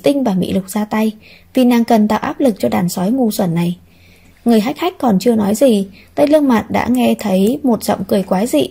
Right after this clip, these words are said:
vang lên trên không trung. "Nhà đầu nhà ngươi, quả nhiên là ngoan độc."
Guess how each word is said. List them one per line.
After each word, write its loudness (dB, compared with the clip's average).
vang 0
lên 0
trên -4
không -2
trung. 0
"Nhà 0
đầu 4
nhà 2
ngươi, 4
quả 2
nhiên 4
là 2
ngoan 2
độc." 2